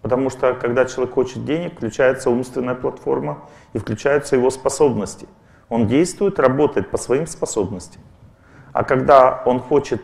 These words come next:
счастья, то есть делать пользу, приносить, заниматься любимым делом, то включается разум у человека. И в результате там способностей ещё нет.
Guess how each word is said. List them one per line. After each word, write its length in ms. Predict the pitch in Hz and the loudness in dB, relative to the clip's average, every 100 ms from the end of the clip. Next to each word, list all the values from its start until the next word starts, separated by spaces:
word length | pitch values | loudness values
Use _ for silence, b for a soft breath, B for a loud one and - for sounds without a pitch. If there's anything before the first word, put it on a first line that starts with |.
| - | -10
счастья, 760 | - - 190 226 - 156 117 - B B _ | -14 2 4 4 0 -2 -2 -4 B B _
то 60 | 123 | 2
есть 160 | 110 | 4
делать 320 | 120 143 120 - | 4 4 2 2
пользу, 400 | 175 196 185 180 | 6 6 6 0
приносить, 560 | 160 147 143 - 135 113 | -2 -4 -4 -4 -4 -4
заниматься 480 | 117 131 135 - | -4 0 -2 -2
любимым 380 | 123 117 127 120 | -4 0 0 0
делом, 380 | 113 170 175 156 B B | 0 2 2 -2 B B
то 100 | - | -2
включается 580 | 127 143 139 156 143 147 | -2 -2 2 2 4 6
разум 400 | 139 165 160 143 | 10 10 8 2
у 20 | |
человека. 600 | 131 - 117 107 87 92 - b b b | -2 0 2 2 0 -4 -14 b b b
И 120 | - 120 | -2 2
в 80 | |
результате 720 | 131 123 131 170 185 185 104 95 - - _ _ _ _ _ _ _ _ 147 | 2 0 -2 2 2 2 -4 -4 -12 -20 _ _ _ _ _ _ _ _ 2
там 300 | - 131 156 | 8 8 6
способностей 800 | - 147 - 127 127 147 - 160 | 0 -2 2 2 2 -4 -2 -2
ещё 240 | 156 - | 0 -2
нет. 320 | 180 196 135 | 0 0 -2